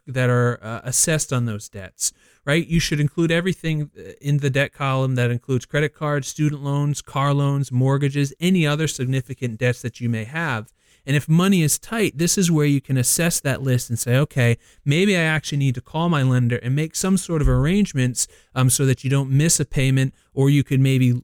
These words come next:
uh, lower your monthly payment through a period of time while this pandemic blows over."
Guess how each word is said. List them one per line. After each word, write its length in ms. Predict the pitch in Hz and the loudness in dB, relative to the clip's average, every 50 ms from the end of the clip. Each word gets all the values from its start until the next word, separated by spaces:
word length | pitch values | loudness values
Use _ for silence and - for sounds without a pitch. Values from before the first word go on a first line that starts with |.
| _ | _
uh, 200 | 101 104 98 - - | -10 -8 -8 -6 -4
lower 400 | - 127 135 143 151 151 147 143 | -2 0 2 4 4 4 4 2
your 160 | 135 131 127 | 2 2 2
monthly 320 | 131 131 127 - - 120 | 2 0 0 0 -2 -4
payment 500 | - - 151 156 156 151 131 127 123 - | -2 0 2 2 2 2 2 0 -2 -4
through 220 | - - 135 127 123 | -10 -6 -2 0 0
a 60 | 117 | 0
period 360 | - - 143 139 131 131 123 | 0 0 2 2 4 4 2
of 120 | 120 - | 0 -2
time 400 | - - 170 156 143 135 127 127 | -4 -4 -2 0 2 2 2 2
while 260 | 123 123 120 120 120 120 | 2 2 2 2 0 0
this 220 | 120 120 117 - | 0 -2 -4 -4
pandemic 640 | - - 127 117 117 113 127 131 127 123 117 - _ | -6 -6 -4 -2 -2 0 0 0 2 2 0 -2 _
blows 260 | - 113 110 110 107 | -2 0 0 0 0
over." 380 | 117 117 113 110 113 - 60 - | 2 0 0 0 -2 -6 -14 -20